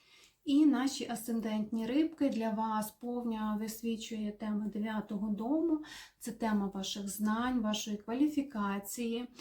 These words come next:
а, це тема вашого світобачення. Також по дев'ятому дому у нас ідуть, е, різного роду установи, там, юридичного порядку, державного порядку,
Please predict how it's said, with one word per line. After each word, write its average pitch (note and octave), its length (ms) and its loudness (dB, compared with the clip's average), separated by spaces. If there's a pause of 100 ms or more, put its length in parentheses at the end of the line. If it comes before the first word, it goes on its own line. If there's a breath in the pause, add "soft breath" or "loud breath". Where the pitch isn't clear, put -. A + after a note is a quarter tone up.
(240 loud breath)
а, A3 580 0
це A3 120 -6
тема A#3+ 300 0
вашого G#3+ 360 -2
світобачення. A#3 1300 0 (420 loud breath)
Також A#3+ 400 2
по - 180 -2
дев'ятому A3+ 540 0
дому A#3+ 300 2
у A3+ 80 -2
нас A3 280 -4
ідуть, A3+ 380 -2 (840)
е, A#3 140 4
різного A#3 440 2
роду A3+ 260 2
установи, A3+ 920 2
там, G3 260 -2
юридичного A#3+ 840 0
порядку, A#3 600 -2
державного A3+ 760 0
порядку, A3 760 -4